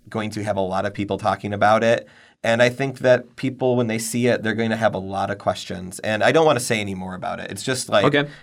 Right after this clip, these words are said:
Speaker 1: it's a really great documentary that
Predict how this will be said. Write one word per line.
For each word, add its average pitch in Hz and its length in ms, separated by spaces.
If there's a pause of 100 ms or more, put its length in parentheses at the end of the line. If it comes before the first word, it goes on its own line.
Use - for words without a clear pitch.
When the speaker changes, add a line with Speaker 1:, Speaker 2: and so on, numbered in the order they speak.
(100)
Speaker 1:
it's 117 160
a 120 100
really 117 320
great 110 280
documentary 98 880 (280)
that 101 420